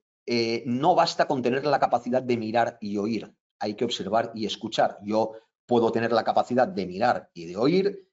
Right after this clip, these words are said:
y ir caminando distraído por el desierto y pisar la serpiente y que me muerda. Es decir, tiene que haber una mínima atención, una mínima intención de, de detectar.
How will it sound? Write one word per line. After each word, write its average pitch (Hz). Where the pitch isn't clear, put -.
y 107
ir 117
caminando 117
distraído 104
por 82
el 98
desierto 170
y -
pisar 92
la 90
serpiente 131
y -
que 180
me 165
muerda. -
Es -
decir, 95
tiene 113
que 113
haber 127
una 135
mínima 135
atención, 95
una 90
mínima 107
intención 107
de, 82
de 104
detectar. 92